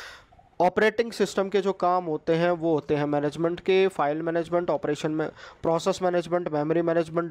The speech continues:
डिस्क मैनेजमेंट, इनपुट आउटपुट मैनेजमेंट and डिवाइस मैनेजमेंट। ये सारी चीज़ें आपने याद रखनी है कि ऑपरेटिंग सिस्टम क्या होता है। और basically आपको यही प-, बताया जाता है कि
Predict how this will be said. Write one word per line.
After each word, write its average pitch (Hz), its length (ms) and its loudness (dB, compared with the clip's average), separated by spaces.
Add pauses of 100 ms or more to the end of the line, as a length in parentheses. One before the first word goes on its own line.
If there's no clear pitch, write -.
डिस्क 208 240 -2
मैनेजमेंट, 190 500 0
इनपुट 180 380 0
आउटपुट 170 360 -2
मैनेजमेंट 160 480 -2
and 220 160 0
डिवाइस 147 360 0
मैनेजमेंट। 127 420 -8
ये 180 200 4
सारी 160 320 -2
चीज़ें 160 300 -4
आपने 151 400 -2 (480)
याद 190 420 4
रखनी 143 380 -6
है 123 260 -8
कि 156 60 0
ऑपरेटिंग 175 640 2
सिस्टम 170 340 -4
क्या 175 160 0
होता 151 300 -2
है। 185 240 2
और 156 340 0
basically 165 420 0
आपको 160 320 0
यही 147 260 0
प-, 143 220 2 (420)
बताया 143 340 0
जाता 139 320 -2
है 160 160 0 (420)
कि 165 380 4